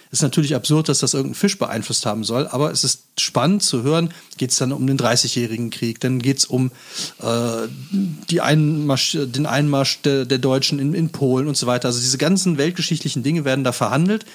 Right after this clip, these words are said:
aber immer mit diesem Sidekick, dass der Butt da irgendwo die Finger oder die Flossen drin hat und irgendwie immer irgendwen unter seiner Knute und gesagt hat, „Hey, du musst das machen, dann wird es so und so besser.“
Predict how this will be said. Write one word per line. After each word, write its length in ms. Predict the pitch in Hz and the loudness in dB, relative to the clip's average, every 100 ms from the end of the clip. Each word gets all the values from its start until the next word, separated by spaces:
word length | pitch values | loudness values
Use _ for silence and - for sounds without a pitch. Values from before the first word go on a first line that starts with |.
| - - | -12 -4
aber 280 | 131 - | -2 0
immer 220 | 160 185 180 | 2 4 4
mit 220 | 165 160 | 2 0
diesem 220 | 139 135 | 0 0
Sidekick, 600 | - 156 196 - - - | 0 0 -2 -2 -4 -2
dass 180 | 127 - | -2 0
der 120 | 120 | -2
Butt 320 | 110 165 185 139 | 0 0 2 -2
da 100 | 123 | 0
irgendwo 300 | 151 165 151 | 0 0 -2
die 80 | 143 | -4
Finger 300 | - 160 165 | 0 2 2
oder 140 | 139 | 0
die 100 | 131 | -2
Flossen 320 | - 151 - 127 | -2 0 2 0
drin 200 | 123 127 | -2 -2
hat 200 | 123 - - 185 214 180 | -4 -4 -8 -10 -8 -4
und 140 | 135 151 | -4 0
irgendwie 260 | 151 147 | 0 0
immer 160 | 156 180 | 2 2
irgendwen 520 | 180 180 147 165 170 | 2 2 2 0 0
unter 180 | 160 143 | 0 0
seiner 200 | 139 139 | 2 0
Knute 300 | - 180 180 | 2 2 2
und 80 | 165 | 0
gesagt 220 | 151 151 | 0 0
hat, 80 | 139 | 0
„Hey, 100 | 156 | -2
du 80 | 160 | -2
musst 200 | 156 160 | -2 0
das 140 | 156 | 0
machen, 280 | 160 147 147 | 2 0 2
dann 160 | 143 139 | 0 0
wird 120 | 139 | -2
es 120 | - | 0
so 100 | 151 | 0
und 100 | 151 | 0
so 120 | 147 | 0
besser.“ 300 | 139 135 139 | 0 0 -2